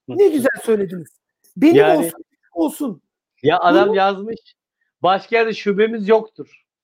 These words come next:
Speaker 2: Ya bu iyi bir şey değil ki yani. McDonald's
Speaker 1: <laughs>
Speaker 2: tüm
Speaker 1: Bunu
Speaker 2: işte
Speaker 1: geri
Speaker 2: kaç
Speaker 1: duydum.
Speaker 2: tane şubesi var. Yani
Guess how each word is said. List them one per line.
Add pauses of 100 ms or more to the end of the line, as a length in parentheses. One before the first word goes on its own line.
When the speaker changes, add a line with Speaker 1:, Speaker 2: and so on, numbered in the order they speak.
(120)
Speaker 2:
Ya
bu
iyi
bir
şey
değil
ki
yani. (160)
McDonald's
Speaker 1:
<laughs>
Speaker 2:
tüm
Speaker 1:
Bunu
Speaker 2:
işte
Speaker 1:
geri
Speaker 2:
kaç
Speaker 1:
duydum.
Speaker 2:
tane (120)
şubesi
var.
Yani